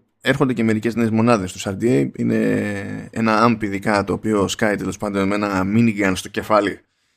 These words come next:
και με μια τεράστια ασπίδα, οπότε θέλει ιστορία και προδέμ το πράγμα, διότι μπορεί να φάει πολύ ξύλο και λόγω της ασπίδας να μην περνάει τίποτα. Θέλει μια συγκεκριμένη προσέγγιση. Υπάρχουν κάποιες τέτοιες μικροαλλαγές.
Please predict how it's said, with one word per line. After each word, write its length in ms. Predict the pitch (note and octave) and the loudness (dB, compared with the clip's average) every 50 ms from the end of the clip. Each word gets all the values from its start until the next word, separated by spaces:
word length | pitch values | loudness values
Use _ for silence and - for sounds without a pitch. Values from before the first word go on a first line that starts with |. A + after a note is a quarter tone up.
| _ _ _ _ _ _ - | _ _ _ _ _ _ -8
και 200 | - A#2 A2 G#2+ | -2 0 0 2
με 80 | G#2+ G#2 | 2 2
μια 200 | G#2+ A#2 A#2 G#2+ | 2 2 2 2
τεράστια 420 | G#2+ G#2 G#2 A2 A2+ A2 A#2 A2 | 2 2 2 2 0 0 -2 -2
ασπίδα, 640 | G2 - - - A2 G2+ G2+ F#2+ F#2 F#2+ F#2+ G2 G#2+ | -2 -2 -2 -2 -2 0 0 0 0 0 -2 -2 -4
οπότε 240 | G#2 G#2 A2 E3 E3+ | -6 -6 -6 -6 -4
θέλει 280 | - B2 A2+ A2+ A2+ | -2 0 2 2 2
ιστορία 320 | A2 G2+ - - A2 A2 A#2 | 2 2 0 0 0 0 0
και 100 | A2+ A2 | 0 0
προδέμ 300 | A2 A2 G#2+ A2 A#2+ G#2 | 2 2 4 4 4 2
το 100 | G2 - | 0 -2
πράγμα, 640 | - F2+ F2+ F2 F#2 F2 F2 F#2 F#2+ F#2+ G2+ G2+ G#2 - - - - - _ _ _ | -4 -6 -6 -6 -6 -6 -4 -4 -4 -6 -8 -12 -16 -20 -20 -20 -20 -20 _ _ _
διότι 380 | G#2+ G#2+ G#2 - G#2+ G#2 G#2 | -6 -6 -4 0 0 0 0
μπορεί 220 | G2+ G#2 A2+ A2+ A#2+ | 2 2 2 2 2
να 120 | A#2 A2 | 2 0
φάει 200 | - - A#2 A#2 | 0 0 0 0
πολύ 220 | A#2 A#2 A#2 A#2 | 0 0 0 0
ξύλο 340 | A#2 - - A#2+ B2 A#2+ A#2 | 0 -2 -2 0 2 2 2
και 120 | A2+ A#2 A#2 | 0 0 0
λόγω 160 | A#2 A#2 A#2 | 2 2 0
της 120 | A2+ - | 0 -2
ασπίδας 380 | - G2 - - B2+ A#2 A#2+ A#2 | -6 -6 -4 -4 -2 -2 -2 -2
να 80 | A#2 | -2
μην 100 | A#2 A#2 | -2 -2
περνάει 260 | A#2 A#2 A2+ A#2 A#2 A2 | -2 0 0 0 0 0
τίποτα. 380 | A2+ B2 F#2+ G2 - F2 F2 | 0 0 0 -2 -4 -6 -8
Θέλει 260 | F2 - B2 A2+ G#2 | -4 0 0 2 2
μια 180 | G#2 G#2+ G#2 G#2 | 2 0 0 -2
συγκεκριμένη 520 | G#2+ - - G2+ F#2+ G2 G2+ G2+ G2+ G2 | -4 -4 -6 -6 -2 -2 0 0 0 -2
προσέγγιση. 480 | F#2+ - G#2 - A2 G2 E2+ C#2+ - - _ _ _ _ _ _ _ | -2 -2 0 0 0 0 0 -4 -12 -14 _ _ _ _ _ _ _
Υπάρχουν 380 | - A#2+ A#2+ D3+ D#3+ D3 C3 A#2 | -2 2 4 4 4 4 2 0
κάποιες 260 | A#2 G#2+ E2 D#2+ - | 0 -2 -2 -4 -6
τέτοιες 520 | - G2+ - F#2+ G2 F2+ - - - - - - | -8 -6 -4 -4 -4 -4 -6 -8 -10 -12 -10 -8
μικροαλλαγές. 680 | - G2+ G2 G2 G2+ G2 F#2+ F#2+ G#2+ D3+ F#3 - - | -4 -2 -2 0 2 2 2 2 2 0 -2 -2 -6